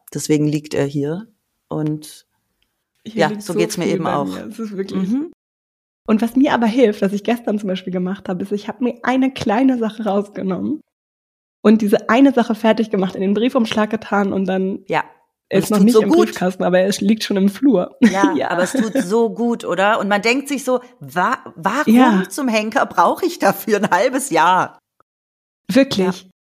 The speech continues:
Speaker 1: Mhm.
Speaker 2: Und das habe ich mir jetzt vorgenommen, tatsächlich, weil ich auch am Aufräumen bin, erneut, so schrittweise, wirklich jeden Tag eine kleine Sache bis zum Jahresende. Wir nehmen das jetzt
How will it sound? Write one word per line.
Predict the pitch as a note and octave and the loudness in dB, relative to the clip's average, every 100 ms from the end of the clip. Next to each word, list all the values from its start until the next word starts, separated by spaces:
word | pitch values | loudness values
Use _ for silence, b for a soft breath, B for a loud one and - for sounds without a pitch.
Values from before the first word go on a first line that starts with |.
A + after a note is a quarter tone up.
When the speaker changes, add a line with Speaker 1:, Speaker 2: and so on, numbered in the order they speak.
| _ _ F3 | _ _ -8
Speaker 1:
Mhm. | F#3 C#4+ | -6 2
Speaker 2:
Und | G#3 G#3 | 4 6
das | A3+ B3 - | 4 2 0
habe | A#3+ | -2
ich | A#3 | 2
mir | A#3 | 2
jetzt | G#3+ G3+ - | 2 0 -4
vorgenommen, | - A3 A#3 G3 F#3+ G3+ | 0 2 4 4 2 0
tatsächlich, | A3 G3 G#3 A3 | -2 0 2 2
weil | F#3+ | 2
ich | G3+ - | 0 0
auch | G#3 - | -2 0
am | F#3+ F3+ | -2 0
Aufräumen | F3+ G3+ - - F3 | -2 -2 -2 2 2
bin, | F3 F#3 G#3+ | 2 0 2
erneut, | G3 F#3+ F3+ F3+ A3+ - _ _ _ _ | 4 4 6 6 4 0 _ _ _ _
so | - G3 | -6 -4
schrittweise, | F#3 - A3 - F#3+ F#3 | -2 -2 -2 0 0 0
wirklich | F3+ F#3 G3+ | 0 -2 -2
jeden | G#3 A3 B3 A3 A3+ | 0 2 2 0 0
Tag | - F#3+ F#3+ - | 0 0 0 -2
eine | F#3+ G3 | -2 -2
kleine | G3 F#3 F#3 F#3+ | 0 2 2 0
Sache | F#3+ G3 | -2 0
bis | F3+ F#3 | -2 -4
zum | - | -2
Jahresende. | F#3+ F3 F3 F3+ - F3 E3+ E3 | 0 0 -2 -4 -4 -2 -2 -2
Wir | F3+ | 0
nehmen | F#3+ G3+ | 2 2
das | F#3+ F#3 | 0 -2
jetzt | F#3 | -4